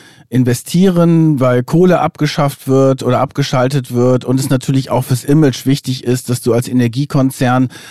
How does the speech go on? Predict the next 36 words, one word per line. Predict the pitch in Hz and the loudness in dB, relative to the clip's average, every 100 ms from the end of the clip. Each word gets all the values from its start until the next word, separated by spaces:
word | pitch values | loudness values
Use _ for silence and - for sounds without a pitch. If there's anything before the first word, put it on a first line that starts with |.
| 127 | -12
einen, | - 127 123 117 | -4 0 0 0
ja, | 117 123 | 0 0
substanziellen | 117 151 - 139 131 139 127 127 | 0 -2 -2 -2 0 0 0 2
Beitrag | 113 131 - 131 123 - | 0 0 -2 -4 -4 -2
hast | 123 127 | -2 -2
von | - 123 - - - | -2 -2 -4 -12 -4
erneuerbarer | 127 127 143 139 120 113 117 113 | 0 2 2 2 0 -2 -2 -2
Energie. | 117 113 104 104 92 - - 127 | 0 -2 -2 -8 -10 -14 -20 -8
Und | - 127 120 - 117 | 0 2 0 -4 -4
die | |
Holt | 113 151 226 | 0 0 0
Unternehmensgruppe | 175 170 156 175 165 - 160 147 | 2 2 2 0 -2 -4 0 0
hat | 135 | 0
sich | 95 | -4
hingestellt | 139 180 190 - 156 156 | -2 2 0 0 0 2
und | 143 | 0
hat | 135 - | 0 -2
gesagt, | 123 127 | -4 -2
pass | 139 - | -2 0
mal | 120 | 0
auf, | 160 233 - - - - - | 0 0 -4 -20 -20 -12 -2
wir | 170 240 | 2 2
schnüren | - 180 196 208 202 | 0 2 4 4 2
ein | 160 160 | 2 0
Gesamtpaket | 143 143 214 - 233 - 240 | 2 2 0 0 -2 0 -2
für | - 233 | 0 0
euch. | 208 233 277 - - - | 2 0 -2 -8 -16 -2
Da | 160 | 0
ist | - 170 - | 2 -2 -2
drin | 165 208 240 240 - - - - | 2 4 4 2 -4 -20 -8 -2
das | 143 - | -2 2
grüne | 175 175 | 2 4
Licht | 160 214 | 2 0
von | - 175 | 0 0
der | 156 | 2
Gemeinde, | 147 131 147 202 220 220 | 2 2 2 2 2 2